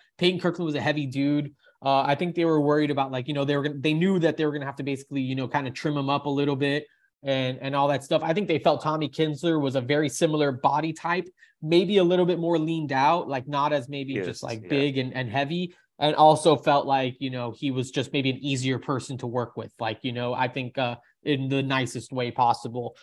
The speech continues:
Speaker 1: So I think Tommy Kinsler was, uh, similar enough where they thought he was good enough. And, uh, again, the same big old body type too. So Tommy Kinsler ended up basically being the direction that they elected to go in rather than Peyton Kirkland. And honestly, I think long-term was a,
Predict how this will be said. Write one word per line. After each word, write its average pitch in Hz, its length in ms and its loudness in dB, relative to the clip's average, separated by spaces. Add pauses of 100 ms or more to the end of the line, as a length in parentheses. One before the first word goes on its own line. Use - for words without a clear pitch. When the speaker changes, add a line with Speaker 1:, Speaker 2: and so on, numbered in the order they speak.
(140)
Speaker 1:
So - 120 2
I 151 120 4
think 175 160 2
Tommy 160 280 4
Kinsler 151 460 -2
was, 135 260 -4
uh, 131 140 -4
similar 160 540 2
enough 156 320 0
where 143 160 0
they 139 140 2
thought 147 240 2
he 147 120 -4
was 135 160 -4
good 147 240 0
enough. 180 400 -2 (380)
And, 135 320 -4
uh, 135 160 4
again, 135 400 -2
the 135 200 4
same 156 340 0
big 151 240 4
old 147 220 4
body 139 300 4
type 131 360 -6
too. 147 300 -2
So 127 340 -6 (180)
Tommy 170 300 2
Kinsler 160 500 2
ended 147 280 -2
up 135 100 -2
basically 139 480 -4
being 135 380 -2
the 123 60 -6
direction 131 500 -4
that 120 120 -4
they 127 140 -6
elected 127 380 -4
to 131 80 -12
go 123 300 -2
in 120 140 -10 (280)
rather 147 420 6
than 123 280 -2
Peyton 123 420 -10
Kirkland. 120 360 -8
And 139 120 -6
honestly, 165 440 2
I 127 60 0
think 131 160 -8
long-term 127 500 -4
was 120 160 -4
a, 117 140 -4